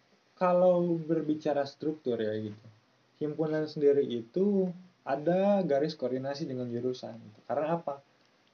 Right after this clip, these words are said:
Karena kita himpunan yang, atau organisasi yang ada di dalam atau di lingkup universitas gitu. Dan,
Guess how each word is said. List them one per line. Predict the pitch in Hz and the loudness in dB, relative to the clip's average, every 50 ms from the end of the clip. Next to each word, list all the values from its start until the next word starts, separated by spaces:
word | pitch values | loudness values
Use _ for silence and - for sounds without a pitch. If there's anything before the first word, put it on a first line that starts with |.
| _ - | _ -8
Karena | 123 123 151 170 - | -4 -4 -4 -4 -2
kita | - 143 - 180 | -4 -2 0 0
himpunan | 190 175 175 151 131 - - 127 123 139 170 185 | 0 0 0 -4 -4 -6 -10 -10 -6 -4 -4 -2
yang, | 185 160 135 127 123 - - _ _ _ _ _ _ _ | -2 -2 -4 -6 -8 -12 -16 _ _ _ _ _ _ _
atau | - 139 - 151 131 131 | -8 -6 -2 0 2 2
organisasi | 135 127 127 123 117 110 107 117 113 - 180 175 | 2 2 0 -2 -4 -4 -6 -8 -8 -4 -2 -2
yang | 165 120 104 | -2 -2 -4
ada | 98 104 139 | -4 -2 -2
di | 165 165 170 | 0 -2 0
dalam | 135 117 98 95 98 113 147 180 202 196 - | -2 -2 -4 -2 -2 -2 -2 0 0 0 -2
atau | - - - 127 | -4 -4 -4 -4
di | 127 127 117 | -2 -2 0
lingkup | 113 110 113 113 - 170 165 - | 0 0 -2 -2 -4 -8 -8 -8
universitas | 135 131 123 127 - - - 135 131 - - 123 120 113 - - | -8 -10 -10 -12 -14 -18 -14 -14 -14 -12 -12 -12 -12 -14 -20 -18
gitu. | - - - _ - _ _ _ | -18 -18 -18 _ -20 _ _ _
Dan, | - 120 117 117 113 120 | -10 -8 -6 -6 -6 -8